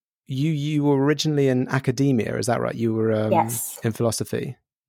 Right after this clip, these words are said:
Speaker 2: Yes, I was a philosophy professor, um, and when I was ready to leave academia, I,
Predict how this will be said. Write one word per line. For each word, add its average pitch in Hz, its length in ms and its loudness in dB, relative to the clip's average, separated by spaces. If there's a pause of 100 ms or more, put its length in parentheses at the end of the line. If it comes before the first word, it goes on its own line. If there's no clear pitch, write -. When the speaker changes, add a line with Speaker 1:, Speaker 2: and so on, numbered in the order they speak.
Speaker 2:
Yes, 226 340 2
I 196 80 4
was 269 220 2
a 320 80 2
philosophy 269 420 2
professor, 240 800 0 (360)
um, 185 400 0
and 185 120 -2
when 202 120 2
I 202 60 2
was 196 220 0
ready 220 240 2
to 202 100 2
leave 202 240 2
academia, 180 960 -2
I, 175 140 -6